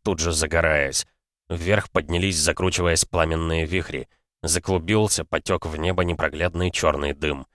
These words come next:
«Я варяг! Молодцы, гвардейцы! Всем участникам операции объявляю благодарность! Служим Советскому Союзу!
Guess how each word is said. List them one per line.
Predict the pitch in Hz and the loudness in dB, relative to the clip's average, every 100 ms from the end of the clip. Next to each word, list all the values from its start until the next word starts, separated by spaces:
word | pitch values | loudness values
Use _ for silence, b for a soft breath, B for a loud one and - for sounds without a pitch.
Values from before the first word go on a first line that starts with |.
| _ _ _ _ _ - | _ _ _ _ _ -8
«Я | 78 127 | 2 4
варяг! | 143 143 113 - _ - | 6 6 4 -2 _ -2
Молодцы, | 90 131 - 156 | 2 4 4 4
гвардейцы! | 117 104 101 95 95 - _ - | 4 4 4 2 0 -4 _ -4
Всем | 113 120 | 2 4
участникам | 113 120 113 117 117 117 | 6 4 4 4 4 4
операции | 117 120 127 123 123 | 6 4 4 4 4
объявляю | - 110 117 117 117 | 4 4 4 6 6
благодарность! | 104 117 110 113 90 82 - - _ _ _ _ - | 6 4 6 4 4 2 -2 -8 _ _ _ _ -10
Служим | - 127 147 151 | 0 4 6 6
Советскому | 131 139 143 - 135 135 | 4 4 4 4 4 6
Союзу! | 135 135 135 92 73 - | 4 6 4 4 -2 -10